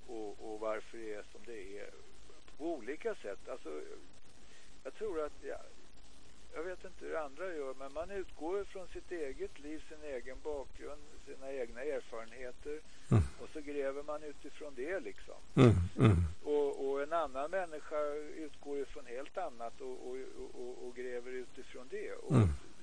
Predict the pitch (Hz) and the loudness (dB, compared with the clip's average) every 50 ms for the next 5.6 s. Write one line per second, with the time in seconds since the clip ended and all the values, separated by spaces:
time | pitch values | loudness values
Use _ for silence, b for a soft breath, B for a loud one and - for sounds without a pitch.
0 | - - 139 143 160 165 175 175 160 - - - - 208 220 226 190 170 185 202 | -6 -6 -4 -2 -2 0 0 0 0 -2 -4 -4 -2 0 0 0 0 0 2 2
1 | 202 190 - 117 110 113 120 123 123 - - 143 143 139 139 143 165 190 220 190 | 2 0 0 -2 -4 -2 0 -2 -2 -2 -4 -6 -6 -4 -4 -2 -2 -2 -4 -4
2 | - - - - 165 170 143 123 120 - - 139 - - 131 127 - - - - | -4 -6 -6 -6 -4 -6 -4 -4 -4 -6 -6 -6 -6 -8 -8 -8 -8 -6 -8 -6
3 | - - - - - b b b b b b 156 165 147 - - 170 180 170 170 | -6 -6 -6 -6 -6 b b b b b b -6 -6 -6 -2 -2 0 0 0 0
4 | 165 - - - 143 170 175 - - 139 147 151 156 170 165 156 135 123 120 120 | -2 -4 -2 0 0 0 0 -4 -6 -6 -4 -2 0 0 0 0 0 -2 -4 -4
5 | 123 131 135 143 147 139 120 120 143 170 196 | -4 -4 -4 -2 0 0 0 0 0 0 -2